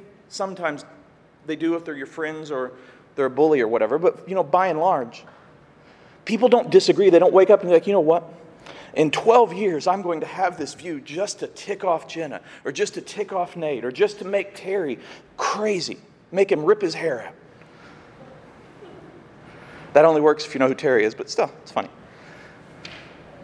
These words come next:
They don't think that. They think, "This is what I believe," and they go forward. And yet, because we surround ourselves sometimes, and this is different from having Christian friends, this is like your entire worldview is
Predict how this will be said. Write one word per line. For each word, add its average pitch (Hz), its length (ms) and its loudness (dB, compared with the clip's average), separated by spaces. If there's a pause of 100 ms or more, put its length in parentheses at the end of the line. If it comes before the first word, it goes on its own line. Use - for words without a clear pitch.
(180)
They 175 120 8
don't 220 280 4
think - 480 0
that. 104 240 -8 (840)
They 185 180 6
think, 226 240 4
"This 240 180 8
is 220 120 -6
what 202 100 6
I 208 60 8
believe," 214 440 -4
and 175 140 -4
they 202 60 2
go 214 120 6
forward. 269 440 -4 (200)
And 202 140 0
yet, - 220 0
because 226 580 4
we 220 140 -2
surround 214 480 2
ourselves 165 400 0
sometimes, 160 580 -6 (220)
and 170 120 0
this 220 140 2
is 233 80 -4
different 226 380 0
from 190 100 -8
having 190 300 2
Christian 180 340 -2
friends, 156 300 -4
this 170 160 -2
is 165 120 -6
like 170 280 0 (240)
your 156 160 -2
entire 196 340 0
worldview 160 480 -2
is - 300 -8